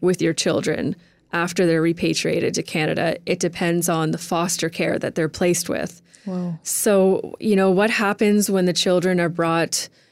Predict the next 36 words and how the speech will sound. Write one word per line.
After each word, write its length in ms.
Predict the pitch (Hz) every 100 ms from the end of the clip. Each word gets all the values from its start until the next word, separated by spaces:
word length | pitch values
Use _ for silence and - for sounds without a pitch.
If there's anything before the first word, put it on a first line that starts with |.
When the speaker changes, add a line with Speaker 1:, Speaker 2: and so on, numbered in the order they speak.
| _ -
Speaker 1:
to 100 | 202
Canada 480 | - 180 170 165 165
is 200 | 170 170
really 340 | 160 180 190 185
unclear. 720 | 170 170 185 170 165 165 -
I, 140 | - 180
I 200 | - -
mean, 360 | 190 185 180 180 - - - - _ _ -
some 300 | 214 - 214
of 100 | 208
the, 240 | 196 190 -
the 400 | 202 185 175 170
advocates 580 | 180 180 196 202 180 -
that 100 | 175
I've 100 | 170
been 100 | 175
speaking 400 | - 185 - 175
to 500 | - 180 175 170 170
say 600 | - - - 196 180 175
that 340 | 175 170 170 - - - _ _ -
this 180 | 214
really 240 | 208 220 220
depends 420 | 208 214 190 190
on, 400 | 180 175 175 175 -
you 160 | 190
know, 100 | 185
the 120 | 180 175
relatives 840 | 175 185 190 190 185 175 - - -
of 520 | 175 170 170 170 175
the 140 | 208 175
men. 580 | 180 208 180 165 220 - - _ _
And 460 | 190 185 175 175 175
some 220 | 214 196
of 80 | 185
the 100 | 180
men, 480 | 180 214 208 196